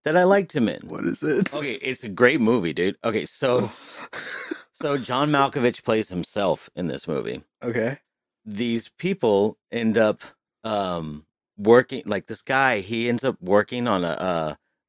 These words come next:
Speaker 1: like, the, a floor that's, like, a half floor.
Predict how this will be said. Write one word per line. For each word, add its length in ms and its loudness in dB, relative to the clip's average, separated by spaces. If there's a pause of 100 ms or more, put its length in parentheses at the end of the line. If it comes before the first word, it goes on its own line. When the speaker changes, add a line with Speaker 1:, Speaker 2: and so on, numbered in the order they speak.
Speaker 1:
like, 240 -6
the, 280 -4
a 80 -12
floor 560 4
that's, 260 -8
like, 160 -6
a 40 -8
half 360 2
floor. 580 0